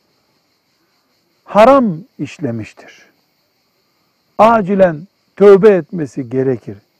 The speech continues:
şeklinde de ikaz edilmiyoruz. Oturarak yememiz isteniyor. Edebimiz, sağlığımız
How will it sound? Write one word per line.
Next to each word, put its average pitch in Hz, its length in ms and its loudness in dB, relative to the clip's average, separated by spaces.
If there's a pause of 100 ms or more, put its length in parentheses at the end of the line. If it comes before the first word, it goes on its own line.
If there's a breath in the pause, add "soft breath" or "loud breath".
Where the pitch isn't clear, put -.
(260)
şeklinde 160 920 -4
de 202 220 -2 (520)
ikaz 208 560 -2
edilmiyoruz. 147 760 -4 (840)
Oturarak 165 680 2 (280)
yememiz 120 420 -10
isteniyor. 156 580 -10 (960)
Edebimiz, 151 720 -2 (160)
sağlığımız 147 960 0